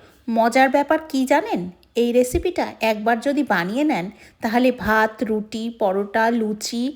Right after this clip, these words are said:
সবের সঙ্গে তো খেতে পারবেনই, আবার এই রেসিপিটা দিয়ে বানিয়ে নিতে পারবেন পিৎজা,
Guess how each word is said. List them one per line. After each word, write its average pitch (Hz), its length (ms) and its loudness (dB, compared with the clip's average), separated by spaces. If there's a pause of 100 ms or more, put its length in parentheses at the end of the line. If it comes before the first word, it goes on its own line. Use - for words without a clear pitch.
(260)
সবের 277 420 4
সঙ্গে 359 320 -2
তো 381 180 -2
খেতে 269 300 -2
পারবেনই, 240 600 -2 (680)
আবার 262 280 4
এই 269 180 4
রেসিপিটা 370 480 2
দিয়ে 240 240 -2 (380)
বানিয়ে 220 380 4
নিতে 349 160 2
পারবেন 233 380 4 (420)
পিৎজা, 254 360 4